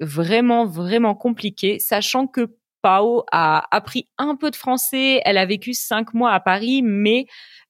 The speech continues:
euh, elle ne pratique vraiment pas souvent son français. Donc, on lui a fait deviner des mots tels que bouilloire, euh, yaourt, quoi d'autre, une feuille.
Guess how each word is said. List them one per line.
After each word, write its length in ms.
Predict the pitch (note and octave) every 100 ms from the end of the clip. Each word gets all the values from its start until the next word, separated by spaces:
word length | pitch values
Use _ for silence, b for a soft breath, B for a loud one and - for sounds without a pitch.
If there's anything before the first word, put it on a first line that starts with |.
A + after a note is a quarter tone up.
| E3
euh, 200 | D#3+ D#3+
elle 140 | F3+
ne 80 | F#3
pratique 400 | E3+ G3 - F#3
vraiment 380 | E3+ E3+ G#3+ A3+
pas 200 | A3+ A3
souvent 300 | A3 G3+ G3
son 160 | G3 F#3
français. 440 | - D#3+ - D3
Donc, 220 | D#3 F3
on 60 | G3
lui 120 | F3+
a 120 | D#3+
fait 180 | F#3 A3
deviner 520 | E3+ A#3 G#3+ G#3+ F#3
des 200 | E3 G3+
mots 220 | G3 E3
tels 260 | D#3+ F#3+ E3+
que 280 | - E3+ D3 b b b _ -
bouilloire, 1400 | E3 D#3+ A3 G#3 G#3+ G3+ F#3+ F#3 F3 F3 E3 D#3+ F3+ -
euh, 320 | E3 D3+ D3+ D#3
yaourt, 1120 | D3+ D3 G3+ A#3+ A#3+ A#3+ A#3+ A3+ - - - B B B _
quoi 240 | - G#3+ F#3+
d'autre, 400 | E3+ E3 - -
une 260 | F#3+ E3
feuille. 800 | D#3 - - C4+ B3 A#3 A3 G#3+